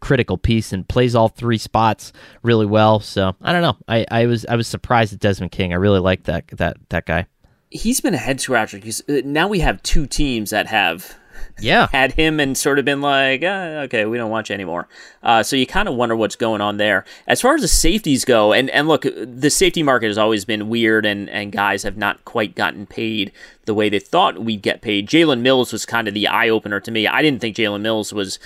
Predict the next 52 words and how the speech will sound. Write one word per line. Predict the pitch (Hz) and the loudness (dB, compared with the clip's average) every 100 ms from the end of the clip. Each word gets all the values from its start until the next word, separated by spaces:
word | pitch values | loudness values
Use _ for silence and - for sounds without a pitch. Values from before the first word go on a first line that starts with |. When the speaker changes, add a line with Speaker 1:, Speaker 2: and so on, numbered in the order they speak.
| - - | -20 -4
Speaker 2:
necessarily | 120 - 123 110 | 0 2 2 0
gonna | 107 110 | 0 -2
land | 104 101 | 0 -2
a | - | -4
starting | - 160 147 113 | 0 2 2 2
job | 101 95 | 0 0
somewhere, | - 101 101 113 | -4 -6 -2 -2
and, | 107 107 | -2 -4
and | 107 | -2
now | 104 | -2
it | 101 | -2
looks | 107 - | -6 -8
like | 110 | -8
he's | 107 - | -10 -10
gonna | 104 | -10
be | 104 107 | -8 -6
a, | 107 95 - - - | -4 -6 -10 -16 -12
a | - | -10
big | 95 127 | -6 -6
part | - 120 | -2 -2
of | 104 | 0
that | 95 - | -2 -4
Patriots | 135 135 127 104 - - - - _ _ 110 | -8 -4 -2 -4 -4 -4 -4 -6 _ _ -6
defense. | 165 196 113 101 | -4 0 0 0
But, | - 117 | -4 -2
uh, | 123 117 - | 2 2 2
Anthony | 190 285 240 151 | -2 0 0 0
Harris, | 143 156 123 - | 2 2 2 0
who, | 139 135 127 | 0 2 4
uh, | 127 - 147 160 143 147 156 156 | 2 -2 -10 -10 -14 -18 -20 -8
look, | 160 165 | 0 2
I, | 139 139 123 | 2 0 -2
I | 135 160 | -2 -2
think | - 170 143 | 0 -2 2
Harris | 143 143 139 - | 4 4 2 0
is | 127 113 | -4 -4
probably | - 135 | -2 0
a | 107 | 0
little | 104 170 | 2 2
bit | 185 160 | 2 4
overrated | 175 170 165 175 156 | 4 4 4 4 2
from | - 156 | -2 -2
what | 143 143 | 0 0
he | |
did | 139 147 | 0 0
in | 139 | 0
Minnesota | 135 131 143 135 | -4 -4 -2 -2
the | 131 | -2
last | 139 - | -4 -4
two | 165 | -6
years, | 151 156 139 | -2 -2 0
but, | 127 | -2